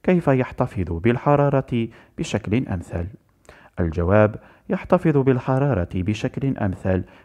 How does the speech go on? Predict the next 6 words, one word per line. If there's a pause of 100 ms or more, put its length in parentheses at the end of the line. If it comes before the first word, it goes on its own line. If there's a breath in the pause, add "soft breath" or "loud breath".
(120 loud breath)
بالحفاظ
عليها
لأطول
مدة
زمنية
ممكنة.